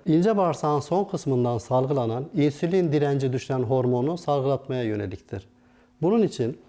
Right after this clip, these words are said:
ince bağırsağın ön kısmı ile ince bağırsağın son kısmı arasında bir bağlantı yapıp besinlerin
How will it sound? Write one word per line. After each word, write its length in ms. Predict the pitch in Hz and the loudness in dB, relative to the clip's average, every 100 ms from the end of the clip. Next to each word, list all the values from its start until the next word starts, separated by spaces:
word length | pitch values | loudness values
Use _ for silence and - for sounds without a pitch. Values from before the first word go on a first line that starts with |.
| _ - | _ -2
ince 320 | 147 170 214 | 2 4 2
bağırsağın 460 | 190 156 131 147 143 | 2 0 0 0 2
ön 200 | 156 196 | 2 0
kısmı 380 | 208 185 - 202 | 0 -6 0 2
ile 340 | 165 110 117 - - _ _ | 2 2 -2 -6 -20 _ _
ince 280 | 156 170 208 | 2 4 4
bağırsağın 420 | 185 151 156 151 | 2 0 0 0
son 260 | 143 - 190 | 0 0 -2
kısmı 340 | 190 151 143 | -2 -2 0
arasında 480 | 123 110 - 107 127 - - - | 2 0 0 0 0 -4 -18 -2
bir 200 | 165 147 | 0 2
bağlantı 520 | 147 156 160 156 196 | 0 2 0 -2 0
yapıp 320 | 165 - 131 - _ _ _ _ _ _ _ 123 | -2 -2 -8 -8 _ _ _ _ _ _ _ 0
besinlerin 680 | 147 - 202 202 220 233 | 0 2 2 4 2 0